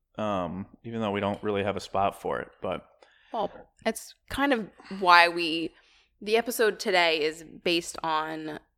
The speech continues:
Speaker 2: just, we've had a few, like, relationship conversations recently, and, like, um, things have been,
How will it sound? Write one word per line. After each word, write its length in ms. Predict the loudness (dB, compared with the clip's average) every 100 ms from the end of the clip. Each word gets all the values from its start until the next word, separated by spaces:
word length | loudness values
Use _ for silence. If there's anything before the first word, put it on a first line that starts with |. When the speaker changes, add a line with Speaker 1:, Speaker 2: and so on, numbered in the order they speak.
| _ -8
Speaker 2:
just, 420 | -4 -4 -4 -12 _ _ _ _ _
we've 280 | -4 -2 0
had 220 | 4 4
a 80 | 4
few, 240 | -2 -6 -2
like, 220 | -2 -4
relationship 520 | -2 0 0 0 -2
conversations 680 | -2 -2 -2 -4 -6 -6 -8
recently, 560 | -10 -8 -8 -6 -6 -6
and, 140 | -4
like, 260 | -2 -4 -8 -20 -20 -20 -20 -20 -20 _ _ _ _ _ -20 -18 -18 -18 -10 -10 0
um, 460 | 2 2 0 -6 -10 _ _ _ -16 -4
things 240 | -2 0 -2
have 180 | -2
been, 380 | 0 0 -2 -4